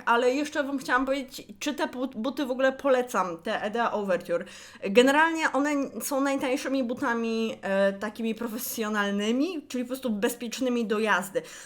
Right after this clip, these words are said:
bo takie buty, e, tanie, na przykład figurowe, one są po prostu miękkie, to jest jakby taki materiał zwykły, a ten but, no to jest, wiecie, to jest po prostu, to się nie, nie wygina, to nie jest jakaś taka szmatka.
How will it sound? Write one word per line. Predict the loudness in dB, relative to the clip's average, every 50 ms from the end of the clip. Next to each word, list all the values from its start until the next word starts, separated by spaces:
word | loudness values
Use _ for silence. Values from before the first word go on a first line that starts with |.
| -18 -16 -8
bo | -2 -2 0
takie | 0 0 0 2 0 0
buty, | 0 0 -4 -4 -2 4 4
e, | 6 8 6 6 4 2 -6 -8
tanie, | -8 -10 -8 -6 -2 0 0 0 0 0 0 0 2 2 0 -2 -4 -18 -20 -20 -20 -20 -10 -2
na | 4 4 4
przykład | 4 4 2 2 2 2
figurowe, | 0 -6 -2 -2 0 2 2 2 2 0 0 2 2 2 2 0 -4 -16 -8 0
one | 2 4 4 4 2
są | 0 0 0
po | -2
prostu | -2 -4 -2 0 0 0 -2 -4 -8 _ _ _ _ _ _ _ 0
miękkie, | 4 6 6 6 6 4 2 0 0 -2 0
to | 2 2
jest | 2 2 2
jakby | 0 -2 0 0 -2
taki | -4 0 2 4
materiał | 4 4 4 2 0 -2 2 2 4 2 2
zwykły, | 0 -4 -6 -4 -4 -4
a | -6 -6
ten | -6 -4 -2 -2 0 0 0
but, | 0 0 0 -2 -2 -4 -8 -6
no | -4 -2 -2 -2
to | -2 -4 -4 -4
jest, | -4 -4 -6 -8 -12 -16 -18 -10
wiecie, | -4 -2 -2 -2 -2 -2
to | -4 -6
jest | -8 -10
po | -8 -8
prostu, | -8 -8 -8 -8 -10 -8
to | -6 -6
się | -4 -4 -2 -2 -2 -2 -4 -4 -4
nie, | -2 0 0 2 2 2 0 0 -4 -10 -18 -18 -20 -20 -20 -20 -16 -16 -16 -8 0
nie | 4 4 4 6
wygina, | 4 2 2 4 4 6 6 6
to | 4 4
nie | 2 2 2 2
jest | 0 -2 -2
jakaś | -2 0 0 0 0 -2 -4 -4 -4
taka | -6 -6 -6 -6
szmatka. | -4 0 4 6 6 6 4 2 0 -6 -6 -6 -6 -6